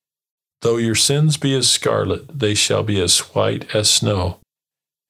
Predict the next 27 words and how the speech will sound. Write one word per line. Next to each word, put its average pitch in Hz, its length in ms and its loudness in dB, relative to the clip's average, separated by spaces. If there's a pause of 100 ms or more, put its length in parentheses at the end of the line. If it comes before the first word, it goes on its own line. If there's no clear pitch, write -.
(320)
Though 117 260 0
they 123 240 0
be 117 240 -2
red 120 300 0
like 127 240 -2
crimson, 98 640 2 (840)
they 95 120 -2
shall 107 340 0
be 104 220 0
as 101 180 -2
wool." 82 400 -2 (720)
End 98 160 0
of 95 140 -2
quote. - 420 -2 (1600)
Through 139 200 0
the 156 140 2
atonement 143 480 0
of 120 100 -4
Jesus 123 400 0
Christ, 95 440 -2
our 104 180 0
Father 110 420 -2
in 120 80 -2
heaven 95 280 2
has 92 200 0
provided 101 500 0
the 104 200 -2